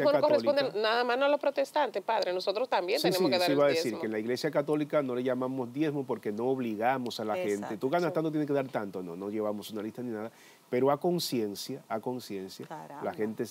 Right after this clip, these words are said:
Speaker 2: debe saber que
Speaker 1: Ujú.
Speaker 2: debe colaborar para el sostenimiento de la iglesia, de la misión evangelizadora.
Speaker 1: Así
Speaker 3: Sí,
Speaker 1: es,
Speaker 3: bueno,
Speaker 1: señores,
Speaker 3: sí.
Speaker 1: nosotros ya finalizamos este espacio por el día de hoy.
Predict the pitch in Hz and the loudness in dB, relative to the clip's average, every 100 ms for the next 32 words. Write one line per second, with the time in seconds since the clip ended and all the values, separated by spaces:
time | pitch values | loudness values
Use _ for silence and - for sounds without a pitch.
0 | - 113 110 107 123 113 113 107 196 104 | -4 -2 -2 -2 -4 -4 -4 -6 -4 -2
1 | 110 107 110 110 117 101 101 113 - - | -2 -2 -4 -2 -2 -4 -6 -10 -20 -20
2 | _ - 95 107 95 98 95 95 98 101 | _ -8 -6 -6 -6 -6 -6 -6 -6 -6
3 | 101 95 92 90 95 98 - 87 85 82 | -6 -6 -6 -8 -6 -8 -8 -10 -10 -12
4 | 82 - 85 80 80 82 85 82 85 - | -14 -10 -10 -10 -12 -12 -12 -12 -16 -16
5 | 80 - - - _ - _ - - - | -18 -20 -20 -20 _ -20 _ -20 -20 -12
6 | 220 202 196 160 226 240 262 247 233 269 | -2 0 2 2 6 4 4 4 4 4
7 | 254 254 240 240 233 254 233 220 - 240 | 4 4 4 4 2 2 0 -2 0 2
8 | 311 269 247 247 - 247 247 233 214 202 | 2 2 2 0 2 2 2 0 0 0
9 | 190 208 202 175 208 302 | 2 4 4 4 6 4